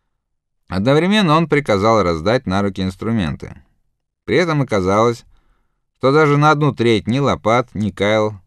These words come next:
не хватит, и что работать будет нечем. Однако офицер не унывал. «Ничего,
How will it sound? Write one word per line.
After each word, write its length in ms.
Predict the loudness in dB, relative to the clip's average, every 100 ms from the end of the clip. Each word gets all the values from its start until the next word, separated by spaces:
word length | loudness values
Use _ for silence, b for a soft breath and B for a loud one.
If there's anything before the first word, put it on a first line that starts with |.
| _ _ -10
не 160 | -8
хватит, 460 | -2 -2 -2 -4 -14 _ _ _
и 100 | -14
что 200 | -4 -2
работать 440 | 0 0 0 -2
будет 360 | -2 -2 -2 -4
нечем. 520 | -6 -8 -12 -18 -20 _ _ _ _ _ -10
Однако 400 | -2 -2 0 -2
офицер 400 | -4 -2 -2 0
не 80 |
унывал. 460 | 0 0 0 -2 -6 _ _ _ _ _ _
«Ничего, 800 | -12 -8 -4 2 4 4 4 -2